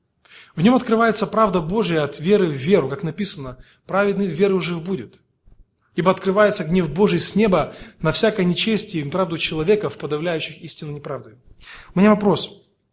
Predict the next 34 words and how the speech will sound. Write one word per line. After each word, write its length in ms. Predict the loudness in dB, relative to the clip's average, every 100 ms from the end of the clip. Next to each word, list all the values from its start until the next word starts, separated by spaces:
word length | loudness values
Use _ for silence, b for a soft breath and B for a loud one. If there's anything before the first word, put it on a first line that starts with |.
| _ _ _ _ b b
Есть 220 | 2 4
три 100 | 6
вещи 220 | 6 8
в 20 |
этом 220 | 8 8 8
тексте, 320 | 6 2 0
которые 240 | -2 -4
мотивируют 360 | -4 -4 -4 -4
нас 120 | -6
проповедовать. 520 | -6 -6 -6 -8 -8
Как 140 | -6 0
вы 80 |
думаете, 240 | 0 0 -2
какие? 240 | -8 -12
Посмотрите. 560 | -12 -10 -8 -8 -12 -20 _ _ _ _ _ _ _ _ _ _ _ _ _ _ _
Какие 220 | -4 -2
три 160 | 0 0
вещи 160 | 2
в 40 | 0
этом 140 | -2
тексте 300 | -2 -2 -2
побуждают 520 | -2 -2 4 4 4
нас 160 | 0 -2
говорить? 440 | 0 -2 -2 -12 -20 -20 _ _ _ _ _ 0
Первое, 220 | 4 6
мы 120 | 4
уверены, 460 | 2 0 2 2 0
что 160 | -2
Евангелие 480 | 0 2 2 0 -4
и 80 | -4
только 240 | -6 -4
Евангелие — 340 | 0 2 2 0
сила 220 | -2 -4
Божия. 360 | -4 -6 -10